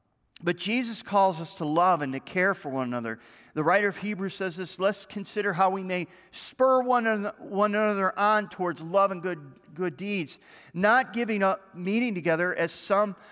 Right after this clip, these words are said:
are in the habit of doing, but encouraging one another, all the more as you see the day approaching."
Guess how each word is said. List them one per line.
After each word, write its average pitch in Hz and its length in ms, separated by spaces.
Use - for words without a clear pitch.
are 170 280
in 170 140
the 160 80
habit 202 300
of 151 140
doing, 175 260
but 220 100
encouraging 240 800
one 180 200
another, 143 340
all 269 300
the 262 80
more 240 420
as 185 220
you 196 80
see 233 280
the 220 120
day 208 180
approaching." 208 540